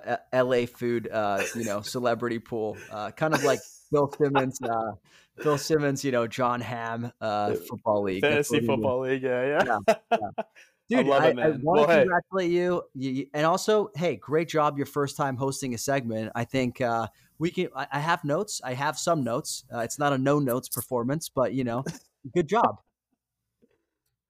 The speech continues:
Speaker 2: Appreciate it, man. I was expecting notes the whole way. No notes are scary, man. No notes is a scary expectation. There's nowhere to go if you have no
Speaker 1: Exactly.
Speaker 2: notes. So
Speaker 1: Yeah.
Speaker 2: we'll, we'll, we'll, we'll approve from here. This was a blast, man. Shout out to Top Chef.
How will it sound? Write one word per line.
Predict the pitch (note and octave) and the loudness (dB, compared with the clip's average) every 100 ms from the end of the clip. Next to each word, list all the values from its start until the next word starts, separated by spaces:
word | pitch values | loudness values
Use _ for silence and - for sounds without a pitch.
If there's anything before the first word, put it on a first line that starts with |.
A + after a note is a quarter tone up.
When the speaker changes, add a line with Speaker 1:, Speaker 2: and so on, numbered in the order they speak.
| - | -6
Speaker 2:
Appreciate | A#3 A#3 F#3+ | 0 6 6
it, | D#3 | 6
man. | D3+ D3+ | 4 4
I | |
was | D#3 | 4
expecting | D#3 G3 F#3 | 4 2 4
notes | E3+ E3+ | 4 2
the | D#3+ | 2
whole | D3 E3 D3 | 4 6 6
way. | C#3 D3 D3 | 8 6 4
No | E3+ G#3 | 4 6
notes | A3 G#3+ | 6 4
are | G#3 | 2
scary, | - A3+ F#3+ | 0 0 0
man. | B2 C3 D3 | 0 -4 -4
No | D3 | 0
notes | F3+ F3 | 0 0
is | E3+ | -2
a | |
scary | D#3+ E3+ D#3+ D#3+ | -4 -2 0 0
expectation. | D#3 C#3 D#3 D#3 A#2 | -2 -4 -4 -4 -4
There's | B2 | -4
nowhere | C3+ C#3+ D3 | 0 2 2
to | |
go | C3 C#3+ B2+ - - _ _ | 2 2 2 0 -12 _ _
if | - B2+ | -6 0
you | |
have | C3+ B2 B2 | 2 2 2
no | A#2+ | 0
Speaker 1:
Exactly. | C3 C3+ | 0 0
Speaker 2:
notes. | A2 - | -2 -4
So | C3 A#2+ A#2 | 2 4 4
Speaker 1:
Yeah. | A#2+ A#2 | 2 4
Speaker 2:
we'll, | C#3+ C#3 | 4 6
we'll, | C#3 C3+ | 4 4
we'll, | C3+ C#3 | 2 0
we'll | D3+ C#3 | 2 2
approve | C#3 D#3+ D3+ | 2 0 0
from | D#3 C3+ | -2 -2
here. | C#3+ D#3+ E3 _ _ F#3 | 2 0 0 _ _ -4
This | G3 | -2
was | F3 | -2
a | |
blast, | C#3+ D3 C3+ - | 2 4 4 0
man. | B2+ B2 A#2+ A#2+ _ _ | -6 -6 -6 -10 _ _
Shout | - F3 E3 | -2 2 4
out | E3+ D#3+ | 4 0
to | |
Top | D3 D#3 D3 | 0 2 2
Chef. | - C#3+ C#3 | 2 2 2